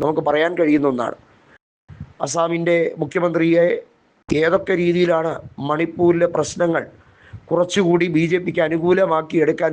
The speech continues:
വേണ്ടി അവിടെ നിയോഗിച്ചത് എന്നതുവരെ നമുക്ക് ജനങ്ങൾക്ക് കൃത്യമായി മനസ്സിലാക്കി കൊടുക്കുന്ന സാഹചര്യമായിരുന്നു. മണിപ്പൂരിൽ ചുരാചന്ദ്പൂരിലും അതുപോലെ തന്നെ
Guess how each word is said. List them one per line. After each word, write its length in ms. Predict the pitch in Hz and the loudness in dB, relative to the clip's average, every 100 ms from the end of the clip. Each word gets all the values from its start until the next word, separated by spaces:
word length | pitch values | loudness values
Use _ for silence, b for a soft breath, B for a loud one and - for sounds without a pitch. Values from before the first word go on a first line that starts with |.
| 160 | 0
വേണ്ടി 240 | 160 156 156 151 135 | 0 0 0 -2 0
അവിടെ 160 | 160 143 | 0 2
നിയോഗിച്ചത് 580 | 151 170 170 170 170 165 156 | 2 2 0 2 4 4 2
എന്നതുവരെ 440 | 143 151 151 156 151 | 2 0 2 0 0
നമുക്ക് 220 | 143 143 135 | -2 -4 -2
ജനങ്ങൾക്ക് 480 | 139 147 156 151 139 - B B B B B B B B - 160 | 0 0 -2 -2 -4 -6 B B B B B B B B -4 -4
കൃത്യമായി 480 | - 190 180 175 165 | 0 0 0 -2 -2
മനസ്സിലാക്കി 560 | 156 165 180 160 156 - | -2 -2 0 0 -2 -4
കൊടുക്കുന്ന 340 | 151 151 151 151 143 | -4 -2 -2 0 0
സാഹചര്യമായിരുന്നു. 680 | 135 139 139 120 117 - _ _ _ _ _ _ _ - _ - | 0 0 -2 -4 -8 -12 _ _ _ _ _ _ _ -20 _ -6
മണിപ്പൂരിൽ 420 | 160 175 196 196 185 | -2 0 2 2 0
ചുരാചന്ദ്പൂരിലും 880 | 180 180 185 190 185 170 175 165 170 - - _ _ - - | 0 0 0 0 0 2 2 2 0 -4 -14 _ _ -10 -4
അതുപോലെ 320 | 160 170 180 175 | -2 2 2 4
തന്നെ 240 | 170 175 | 2 0